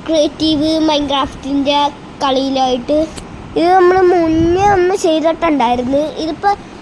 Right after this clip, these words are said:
നമ്മള് വീടുണ്ടാക്കുന്നതാണ്, അടിപൊളിയായിരിക്കും. ഓക്കെ, അപ്പൊ നമുക്ക് വെച്ച് വെച്ച് തുടങ്ങാം. അയ്യോ, വേലി എന്തിയാ വെച്ചേ? അവർക്ക് താരയൊക്കെ വെച്ച് തുടങ്ങാം.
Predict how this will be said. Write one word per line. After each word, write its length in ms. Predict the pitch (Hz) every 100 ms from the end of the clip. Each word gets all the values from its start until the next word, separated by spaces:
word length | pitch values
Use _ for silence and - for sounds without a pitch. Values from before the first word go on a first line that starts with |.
| -
നമ്മള് 200 | 311 370
വീടുണ്ടാക്കുന്നതാണ്, 1080 | 311 311 330 330 381 359 415 359 339 285 277
അടിപൊളിയായിരിക്കും. 1160 | 320 294 254 330 359 339 285 240 226 262 320 - - - - - - - - - - 269
ഓക്കെ, 340 | 269 269 269 - - - -
അപ്പൊ 180 | 277 311
നമുക്ക് 440 | 302 277 320 320 160 -
വെച്ച് 360 | 254 - -
വെച്ച് 240 | 320 311 311
തുടങ്ങാം. 440 | 277 240 247 262
അയ്യോ, 460 | - 196 196 190 214 - 202
വേലി 400 | 202 180 208 262
എന്തിയാ 340 | 294 269 262
വെച്ചേ? 300 | 220 240 214 - - - -
അവർക്ക് 280 | 233 262 285
താരയൊക്കെ 480 | 294 262 262 269 269
വെച്ച് 240 | 262 -
തുടങ്ങാം. 420 | 226 214 202 208